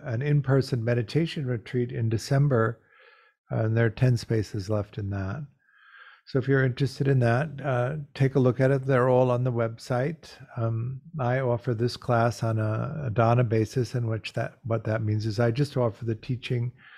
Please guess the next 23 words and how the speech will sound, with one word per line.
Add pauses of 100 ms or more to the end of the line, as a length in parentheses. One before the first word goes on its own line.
(300)
but
I
do
hope
that
you'll,
uh,
make
a
donation.
It
helps
support
me
and
also (420)
the
work
that
Meta
Group
is
doing.